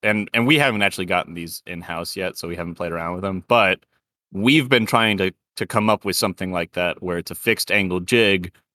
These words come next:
but on a, on a motorized belt instead of a stone, just because we need production level speed. And so we ran into these guys, A M K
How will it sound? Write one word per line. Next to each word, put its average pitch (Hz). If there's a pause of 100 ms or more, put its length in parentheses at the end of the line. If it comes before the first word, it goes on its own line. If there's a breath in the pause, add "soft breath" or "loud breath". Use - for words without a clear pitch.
but 101
on 98
a, 87 (100)
on 95
a -
motorized 95
belt 87
instead 87
of 87
a 87
stone, 117
just 87
because 82 (140)
we 104
need 104
production 90
level 85 (160)
speed. 90 (480)
And 95
so 104
we 101
ran 110
into 101
these 92
guys, 92
A 98
M 95
K 90